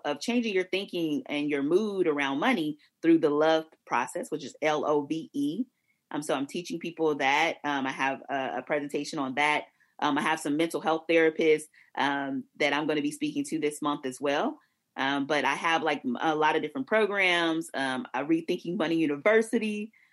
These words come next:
um, where we're actually gonna be this month talking about budgeting and savings and how to develop that abundance fund.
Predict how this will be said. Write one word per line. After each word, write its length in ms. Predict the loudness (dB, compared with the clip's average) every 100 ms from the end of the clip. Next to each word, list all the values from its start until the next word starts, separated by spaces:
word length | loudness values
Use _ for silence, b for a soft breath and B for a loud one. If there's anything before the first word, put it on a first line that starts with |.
| b
um, 180 | -4 2
where 120 | 2
we're 120 | 2 2
actually 340 | 0 -2 -4
gonna 220 | -2 0
be 160 | -2 -2
this 200 | -2 -2
month 200 | -4 -4
talking 400 | -2 0 0 -2
about 260 | -2 -4 -2
budgeting 360 | -4 -2 -4
and 120 | -4 -4
savings 560 | -2 -2 -2 -2 -4
and 140 | -6 -6
how 180 | -2 -2
to 60 |
develop 460 | -4 -2 -2 -2 -6 _ _
that 140 | -4 -4
abundance 400 | -4 -6 -8 -14
fund. 280 | -16 -16